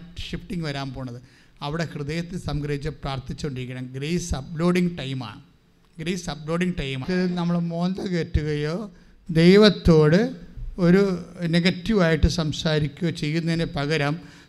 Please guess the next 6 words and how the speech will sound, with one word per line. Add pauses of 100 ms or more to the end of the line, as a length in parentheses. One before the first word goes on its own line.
(160)
സന്തോഷത്തോടെ (120)
ദൈവത്തോട്
പെരുമാറണം (1000)
എല്ലാ (100)
മേഖലകളിലും. (840)
കാര്യം